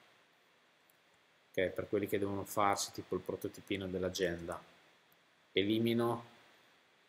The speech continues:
i punti superflui. Io ho eliminato dei punti superflui in questo momento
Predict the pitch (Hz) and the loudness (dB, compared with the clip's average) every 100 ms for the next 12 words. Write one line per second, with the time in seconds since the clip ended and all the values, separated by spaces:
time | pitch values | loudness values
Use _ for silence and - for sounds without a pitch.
0 | _ _ _ _ _ _ _ - 107 - | _ _ _ _ _ _ _ -20 -16 -2
1 | 110 107 98 - 92 117 92 92 - 117 | -2 0 -2 -4 -2 2 4 4 4 4
2 | 131 135 - - - - _ _ _ _ | 4 2 -14 -20 -20 -20 _ _ _ _
3 | _ _ _ _ _ - 98 95 92 104 | _ _ _ _ _ -2 0 2 0 0
4 | 98 92 90 87 101 95 92 - - 85 | 0 0 -2 -6 -8 -4 -4 -2 0 0
5 | 82 - 104 101 - - 92 90 85 82 | 0 -4 -6 -4 -6 -4 -4 -4 -4 -6
6 | - 110 120 | 0 0 0